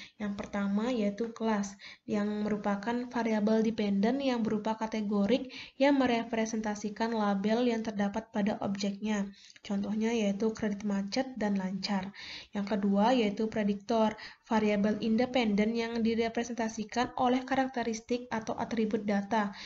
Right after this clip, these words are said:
Contohnya yaitu variabel, eh, pendapatan, variabel usia, variabel pinjaman, dan lain-lain.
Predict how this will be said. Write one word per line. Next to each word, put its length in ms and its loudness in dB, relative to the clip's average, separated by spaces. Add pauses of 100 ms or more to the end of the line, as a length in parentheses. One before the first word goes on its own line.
(200)
Contohnya 480 -2
yaitu 320 -2
variabel, 680 2 (380)
eh, 320 4
pendapatan, 1120 0
variabel 880 4 (440)
usia, 720 4 (280)
variabel 600 2
pinjaman, 720 0
dan 240 0
lain-lain. 560 -2